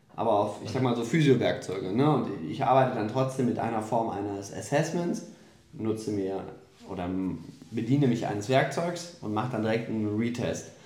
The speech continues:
Speaker 1: um zu schauen, sind wir da auf dem richtigen Weg. Und das hat mir sehr geholfen, nochmal die Individualität reinzuholen und wirklich bei jedem immer wieder zu überprüfen,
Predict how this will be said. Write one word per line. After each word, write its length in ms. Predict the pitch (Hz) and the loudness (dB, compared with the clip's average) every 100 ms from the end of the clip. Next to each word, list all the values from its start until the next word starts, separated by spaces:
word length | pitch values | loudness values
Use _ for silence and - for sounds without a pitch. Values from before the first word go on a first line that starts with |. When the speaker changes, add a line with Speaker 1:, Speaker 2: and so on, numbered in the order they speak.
| - | -16
Speaker 1:
um 80 | 110 | -12
zu 100 | 110 | -8
schauen, 340 | 110 123 117 | -4 -2 -2
sind 120 | 113 123 | 2 2
wir 80 | 120 | 2
da 140 | 101 | 2
auf 100 | 104 | 0
dem 120 | 113 | -2
richtigen 320 | 104 104 107 107 | -2 -2 -4 -2
Weg. 160 | 110 | -2
Und 160 | 90 101 - - _ _ _ | -4 -10 -14 -20 _ _ _
das 160 | 139 135 | -4 -2
hat 120 | 120 | 0
mir 340 | 131 139 170 147 | 4 6 6 6
sehr 220 | 139 135 | 4 4
geholfen, 560 | 113 120 127 151 - 120 | 2 4 4 4 2 -2
nochmal 260 | 120 120 | -2 -4
die 140 | 110 107 | -4 -2
Individualität 1000 | 104 104 101 104 95 101 - 120 113 101 | -2 -4 -4 -2 -2 -4 -4 -4 -4 -4
reinzuholen 580 | 98 101 101 95 98 | -4 -4 -6 -6 -6
und 80 | 95 | -4
wirklich 300 | 107 117 113 | -2 -2 -2
bei 100 | 104 | -2
jedem 380 | 107 120 143 131 123 | 2 4 4 4 0
immer 240 | 127 113 | 0 0
wieder 220 | 110 110 | 0 -2
zu 160 | 107 113 | -2 -4
überprüfen, 640 | 104 101 - 101 - 95 | -4 -4 -4 -6 -6 -10